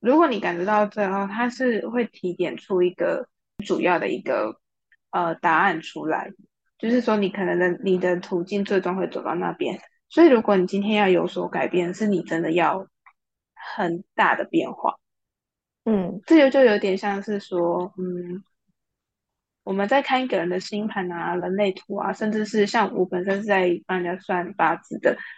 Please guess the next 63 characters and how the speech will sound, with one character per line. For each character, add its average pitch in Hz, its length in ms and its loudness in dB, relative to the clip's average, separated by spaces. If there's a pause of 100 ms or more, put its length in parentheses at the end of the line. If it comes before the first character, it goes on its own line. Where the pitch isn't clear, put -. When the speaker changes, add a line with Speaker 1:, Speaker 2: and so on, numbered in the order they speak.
(160)
Speaker 1:
那 277 140 6
这 262 140 6
些 240 240 4
都 208 160 2
是 202 280 4
可 196 180 2
以 180 80 4
看 190 200 -2
出 185 280 -2
你 185 160 -2
的 - 360 0 (160)
算 220 240 2
是 220 160 0
人 185 220 0
生 196 180 -4
轨 - 240 -2
迹。 - 380 -10 (440)
那 208 140 0
你 185 200 0
是 - 120 -6
一 208 80 0
个 175 140 -2
怎 175 140 -8
么 175 80 -4
样 196 160 -4
的 180 100 -2
人， 185 380 -6
你 185 120 -2
可 196 140 -4
能 180 140 -2
会 190 140 0
发 190 200 0
生 190 220 -2
什 185 100 -4
么 160 80 -2
样 170 140 -2
的 - 80 -6
事 - 180 -12
情， - 360 -8
你 185 100 2
会 202 100 4
有 190 100 6
什 185 120 -2
么 220 80 -4
样 175 100 2
的 185 80 0
行 - 260 -6
为 185 180 -2
出 - 260 -4
现， - 260 -6 (240)
这 - 100 -4
样。 - 80 -2 (680)
那 311 160 8
我 214 80 4
觉 202 100 6
得 277 60 6
感 202 240 2
知 233 160 0
也 240 160 4
是 294 140 2
有 262 160 6
点 180 240 -2
是 196 420 -2